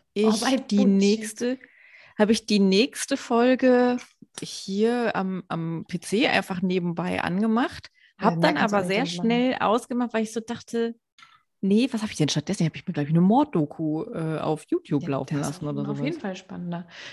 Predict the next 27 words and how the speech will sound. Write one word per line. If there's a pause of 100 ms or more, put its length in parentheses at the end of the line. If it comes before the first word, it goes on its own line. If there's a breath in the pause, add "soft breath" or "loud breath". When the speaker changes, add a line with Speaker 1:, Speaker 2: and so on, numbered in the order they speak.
(140 loud breath)
Speaker 1:
Ich
fand
Speaker 2:
Ja.
Speaker 1:
nur
kurios,
das
hab
ich
dir
auch
geschrieben,
dass
ich,
dass
dann
plötzlich
Botsch
an
Butchis
Stelle
Speaker 2:
Die
Speaker 1:
war.
Speaker 2:
waren
aber
gleichzeitig
schon
da.